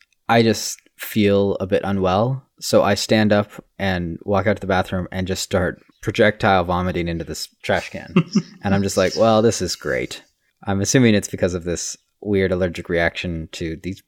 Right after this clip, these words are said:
Speaker 1: bed bugs or something, or I, I don't even know. Maybe it was something I ate. I have no idea why this happened, but I'm feeling terrible. I rinse my mouth, walk back to the classroom, and deal with it for the rest of the day.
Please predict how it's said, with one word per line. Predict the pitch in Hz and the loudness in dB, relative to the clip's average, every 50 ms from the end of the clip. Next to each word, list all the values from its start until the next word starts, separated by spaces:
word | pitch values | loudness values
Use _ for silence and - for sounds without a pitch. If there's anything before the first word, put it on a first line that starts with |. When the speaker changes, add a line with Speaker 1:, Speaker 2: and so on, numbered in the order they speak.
| _ - | _ 0
Speaker 1:
bed | 104 104 98 | 0 0 2
bugs | 107 107 107 110 - - | 4 2 2 2 0 -6
or | 120 110 | -4 -2
something, | 127 117 - 110 110 113 110 87 | -2 -2 0 0 0 0 0 0
or | 92 90 82 - - | 0 0 0 0 0
I, | - - 98 - 92 | 0 0 0 0 2
I | 104 | 2
don't | 104 104 101 | 2 2 2
even | 95 92 | 2 0
know. | 87 80 | -2 0
Maybe | 85 92 98 101 - 95 | 0 0 0 0 0 -2
it | |
was | 92 92 87 | -2 -2 -4
something | - - - 98 - 98 85 | -4 -4 -6 -4 -4 -2 -2
I | 80 78 - | -2 -2 2
ate. | 98 107 113 - - _ _ _ _ _ _ _ - - | 2 2 2 0 -4 _ _ _ _ _ _ _ -2 0
I | |
have | 123 117 123 | 2 4 6
no | 131 127 | 6 8
idea | 120 110 101 95 87 | 8 8 6 6 4
why | 73 65 65 | 4 2 0
this | 67 - - | -2 -4 -6
happened, | - - - - - - _ _ _ _ - | -8 -8 -8 -10 -14 -14 _ _ _ _ 0
but | - 120 | 4 4
I'm | 127 120 | 4 6
feeling | - 117 98 90 76 73 | 6 4 4 4 2 -2
terrible. | - - 50 50 - - - - _ - | -2 -4 -4 -4 -6 -8 -12 -10 _ 0
I | 90 90 90 87 87 85 - - _ _ - | 2 2 2 2 2 0 -2 -4 _ _ 4
rinse | 110 117 110 - - | 4 6 6 4 4
my | 113 101 | 4 4
mouth, | 92 82 80 87 87 - - - - - _ _ - - | 4 4 2 2 0 -2 -8 -20 -20 -20 _ _ -6 -2
walk | 90 87 87 - - | 0 0 0 2 2
back | - 107 107 - | 2 2 2 2
to | - | 2
the | 110 - | 2 4
classroom, | 117 98 98 - - 92 98 101 87 - - | 4 4 4 2 0 -2 0 -2 -4 -4 -2
and | - 143 147 147 143 139 139 | 0 2 2 2 2 0 0
deal | 139 156 156 156 | 4 6 8 8
with | 156 151 147 - | 8 8 6 4
it | 139 - | 0 2
for | - 139 | 2 4
the | 135 | 6
rest | 131 123 - - | 6 6 4 4
of | 113 104 | -2 0
the | 104 | 2
day. | 98 90 71 78 90 - | 4 4 4 2 -2 -4